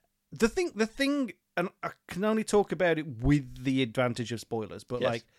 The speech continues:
Speaker 1: I wanna say, I can't believe a m-, a movie this upbeat, colourful, funny is so amazingly cynical. It
Speaker 2: Oh, yeah.
Speaker 1: it does not give a single fuck about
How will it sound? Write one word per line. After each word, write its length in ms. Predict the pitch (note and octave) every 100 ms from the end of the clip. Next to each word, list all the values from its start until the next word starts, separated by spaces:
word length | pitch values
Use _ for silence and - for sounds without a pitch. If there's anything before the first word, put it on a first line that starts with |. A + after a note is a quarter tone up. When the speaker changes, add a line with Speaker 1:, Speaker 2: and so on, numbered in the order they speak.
| _ - -
Speaker 1:
I 60 |
wanna 200 | F#3+ B3+
say, 300 | - F3 A2 -
I 80 | D3+
can't 360 | E3+ - D4 C4+
believe 340 | B3+ A#3+ G#3+
a 40 | F#3
m-, 260 | E3+ D#3+ D#3
a 80 | E3
movie 440 | D3 E3 F3 D#3+ C#3+ A2
this 520 | D3 C#3 - - - _ _ _ _ _ _ _ -
upbeat, 720 | G#3 G#3 - D#3 G#2+ F#2 - _ -
colourful, 720 | - F#3 F3 - - F2 - _ - -
funny 440 | - D#3 B2 F2+ E2+ _ _ _ _ _ -
is 200 | C#3 -
so 640 | - - D#3 D3 C3+ - -
amazingly 1120 | C#3+ C#3+ C#3+ D3 D#3 D3+ D3+ C3+ C3+ C3+ A#2+
cynical. 600 | G#2+ A#2+ F#2+ F#2 - - _ _ _ _ _ _ -
It 60 | F4+
Speaker 2:
Oh, 180 | F#4+
yeah. 380 | C#4+ B2 C#3 G2
Speaker 1:
it 220 | A3 G3 -
does 200 | A3+ F#3+
not 240 | G#3 -
give 200 | E3 C#3
a 140 | C3+
single 600 | A#2+ - - G3 G#3 F3
fuck 400 | C#3+ - A#2 - -
about 300 | A#2 A2